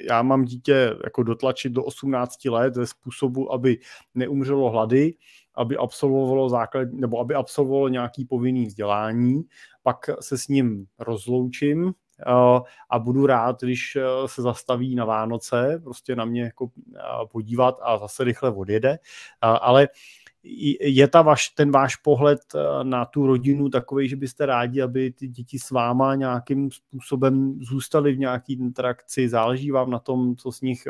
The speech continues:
co z nich bude, eh, chcete se těšit z toho, že, eh, se jim, eh, daří. A, <laughs> jako, asi se na to dneska nedíváme, takže <laughs> do nich investujeme proto, aby nám to jednou vrátili tím, <laughs> že se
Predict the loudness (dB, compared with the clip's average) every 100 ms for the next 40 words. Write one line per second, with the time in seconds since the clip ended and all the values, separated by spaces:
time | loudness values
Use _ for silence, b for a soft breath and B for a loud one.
0 | -12 -6 -4 -2 -4 -4 -4 0 0 0
1 | B B B B B _ -16 -14 -6 -6
2 | -6 -6 -6 0 0 0 -6 -4 -2 -2
3 | -2 -4 -2 -2 0 0 0 0 -6 _
4 | -6 -6 -6 -6 -4 0 0 0 0 0
5 | 0 -2 0 0 0 0 -2 -4 B B
6 | B B _ -2 -2 -4 -4 -6 -14 -10
7 | -8 -10 -14 -10 -8 -2 -2 0 0 0
8 | 0 4 4 4 6 8 8 4 2 -2
9 | -2 0 2 2 0 -8 -2 -2 0 2
10 | 2 2 2 2 2 0 2 4 4 2
11 | 0 0 2 4 4 2 2 2 2 0
12 | 2 2 0 -2 -2 -2 -4 -6 -12 _
13 | -2 0 -2